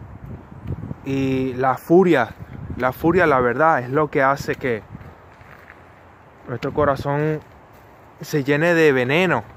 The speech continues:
Por eso es que la gente, mu-, mucha gente muere rápido,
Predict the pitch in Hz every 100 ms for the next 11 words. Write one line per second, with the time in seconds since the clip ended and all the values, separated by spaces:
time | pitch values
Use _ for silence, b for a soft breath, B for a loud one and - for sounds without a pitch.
0 | - - - - - - - - - -
1 | - - - 117 117 139 160 143 135 151
2 | 156 151 - - - 131 120 139 147 143
3 | 151 151 143 139 127 151 135 107